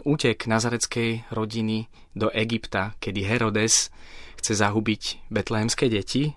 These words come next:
keď sa dozvie, že zrazu v tomto meste sa narodí ten sľúbený Mesiáš, kráľ Izraela, a on v obave, že získa nejaký Žid jeho miesto, dá vyvraždiť deti, sviatok neviniatok, práve vo vianočnom období, a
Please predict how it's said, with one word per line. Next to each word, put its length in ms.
keď 160
sa 80
dozvie, 320
že 400
zrazu 480
v 80
tomto 300
meste 400
sa 160
narodí 480
ten 80
sľúbený 480
Mesiáš, 560
kráľ 400
Izraela, 580
a 60
on 80
v 160
obave, 360
že 400
získa 720
nejaký 320
Žid 300
jeho 320
miesto, 640
dá 160
vyvraždiť 580
deti, 560
sviatok 480
neviniatok, 800
práve 320
vo 160
vianočnom 480
období, 400
a 80